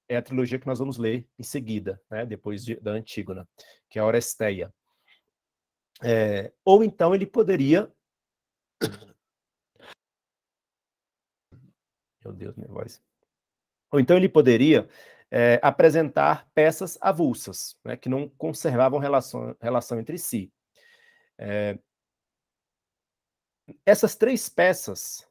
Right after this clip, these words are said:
que são hoje apresentadas como uma trilogia, não foram apresentadas como uma trilogia. Na verdade, elas foram apresentadas em concursos diferentes, inclusive em momentos bastante diferentes da vida do, do Sófocles. E,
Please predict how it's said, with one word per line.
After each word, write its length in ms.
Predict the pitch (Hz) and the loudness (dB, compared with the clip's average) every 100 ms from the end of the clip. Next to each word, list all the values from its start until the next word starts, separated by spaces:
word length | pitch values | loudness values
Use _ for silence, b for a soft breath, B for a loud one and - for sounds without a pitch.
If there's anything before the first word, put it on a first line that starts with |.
| _ | _
que 80 | - | -14
são 300 | - 139 139 | -6 -4 -2
hoje 260 | 170 185 147 | 4 4 4
apresentadas 440 | 139 127 120 120 | 0 -2 -2 -2
como 160 | - 127 | -2 -6
uma 60 | 117 | -6
trilogia, 540 | 113 107 104 170 170 | -6 -6 -6 -4 -2
não 220 | 147 220 | 0 -2
foram 480 | 233 - 170 170 185 | -4 -4 -2 0 -2
apresentadas 880 | 175 - 165 175 160 120 117 131 - | -4 -4 -4 -6 -4 -2 -2 -4 -14
como 300 | - 123 131 | -8 -6 -4
uma 160 | 139 147 | -4 -6
trilogia. 560 | 151 160 196 127 113 98 _ _ _ _ _ | -6 -6 -6 -4 -4 -6 _ _ _ _ _
Na 60 | 110 | -8
verdade, 180 | 113 135 | -4 -2
elas 140 | 135 | -2
foram 200 | 143 143 | -2 -2
apresentadas 680 | 131 - 139 127 120 135 139 | -4 -6 -4 -4 -2 -4 -4
em 100 | 147 | -8
concursos 640 | - 156 135 175 208 185 143 | -6 -6 -6 -10 -10 -10 -10
diferentes, 760 | 156 180 175 127 113 - - b b b | -8 -4 0 0 -2 -8 -12 b b b
inclusive 400 | 127 135 151 190 | -4 -2 0 0
em 60 | |
momentos 480 | 190 180 143 175 - | 0 0 0 -2 -4
bastante 600 | 139 151 135 - 165 185 | -2 -2 -2 -6 -6 -6
diferentes 420 | 185 180 147 147 | -6 -2 -2 -2
da 120 | - 131 | 0 0
vida 420 | 113 123 139 139 _ b b b - | 0 -2 -2 -6 _ b b b -8
do, 760 | 120 127 123 123 117 107 95 95 _ _ _ _ _ _ _ _ | 0 2 4 4 2 -2 -6 -14 _ _ _ _ _ _ _ _
do 180 | - 113 | -8 -8
Sófocles. 800 | - - 110 - 101 95 - - _ _ _ _ - | -6 0 0 0 -14 -16 -16 -18 _ _ _ _ -14
E, 580 | 147 147 143 127 104 | -10 -8 -2 -2 -2